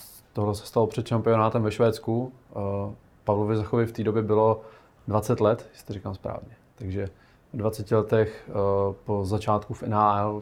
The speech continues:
startu kariéry za mořem, tak se chová tak, že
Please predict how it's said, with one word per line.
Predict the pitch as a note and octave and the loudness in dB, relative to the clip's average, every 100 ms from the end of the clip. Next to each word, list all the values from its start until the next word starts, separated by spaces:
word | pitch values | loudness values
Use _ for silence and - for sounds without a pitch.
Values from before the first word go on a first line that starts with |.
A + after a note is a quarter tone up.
| - | -12
startu | - G2 - | -6 -6 -4
kariéry | G#2 G#2 G2+ G2+ G#2 | -2 0 2 2 0
za | G2+ | 0
mořem, | G2+ G2+ G#2+ A2 - - _ _ | -2 0 -2 -4 -12 -20 _ _
tak | - G2 | -10 -8
se | - | -6
chová | - G#2+ G#2 | 2 4 4
tak, | G#2 G2 | 4 4
že | G#2+ | 4